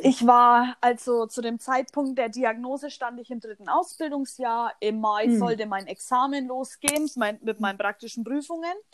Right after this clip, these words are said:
Speaker 2: Ja.
Speaker 1: Ich habe auch damals meine Lehrerin angerufen und hat gesagt, „Es tut mir total leid, ich muss die Ausbildung sofort abbrechen, ich weiß nicht, was ich machen soll, wie,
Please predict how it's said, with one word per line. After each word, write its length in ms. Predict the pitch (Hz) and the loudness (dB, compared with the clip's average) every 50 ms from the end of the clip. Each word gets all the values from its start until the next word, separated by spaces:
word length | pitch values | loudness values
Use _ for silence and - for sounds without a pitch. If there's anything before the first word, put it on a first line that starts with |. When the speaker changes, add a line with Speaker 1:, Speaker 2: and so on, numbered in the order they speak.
| - _ _ _ _ _ _ - | -20 _ _ _ _ _ _ -8
Speaker 2:
Ja. 340 | - 190 185 185 175 175 185 | -4 -2 0 0 0 -2 -4
Speaker 1:
Ich 220 | 196 233 262 - - | -4 -4 -4 0 2
habe 160 | 285 262 269 | 2 2 2
auch 140 | 262 262 - | 0 -2 -2
damals 380 | - 247 233 240 233 233 - | -4 -6 -4 -4 -6 -6 -6
meine 200 | 247 247 240 240 | -8 -8 -6 -6
Lehrerin 480 | 233 247 240 233 240 247 233 233 233 233 | -6 -4 -2 -2 -2 -2 -2 -4 -8 -6
angerufen 400 | - 208 233 247 254 254 226 226 | -8 -8 -8 -8 -10 -10 -10 -8
und 80 | 233 220 | -6 -6
hat 160 | 214 - - | -8 -8 -10
gesagt, 300 | 233 208 - 220 220 - | -10 -4 -4 -4 -4 -4
„Es 120 | 233 - | -12 -12
tut 200 | - - 247 - | -8 -8 -6 -2
mir 100 | 233 220 | -2 -4
total 400 | 208 214 202 - 220 208 208 214 | -4 -4 -4 4 6 6 6 6
leid, 260 | 220 214 220 247 254 | 6 4 4 4 2
ich 120 | 247 226 226 | -2 -2 -2
muss 180 | 240 240 - | -2 -2 -2
die 140 | - 269 - | -4 0 2
Ausbildung 520 | - - 262 262 - - 269 262 240 247 233 | 4 4 4 2 0 -4 -4 -4 -2 -4 -6
sofort 460 | - - 226 - - 262 254 254 - | -6 -6 -6 -2 0 0 0 2 2
abbrechen, 540 | - 247 - - 254 233 240 - - 233 226 | 2 2 2 0 -8 -8 -8 -6 -8 -8 -8
ich 120 | 208 - | -8 -4
weiß 280 | - 214 202 214 - 254 | 0 0 0 0 -2 -8
nicht, 160 | 233 - - | -10 -6 -4
was 180 | 220 214 214 | -4 -4 -4
ich 120 | 226 202 - | -6 -8 -4
machen 260 | 226 233 240 254 240 | -2 -2 -2 -2 -4
soll, 260 | - 254 233 226 208 | -4 -2 -2 -2 -2
wie, 180 | 202 214 233 | 0 0 0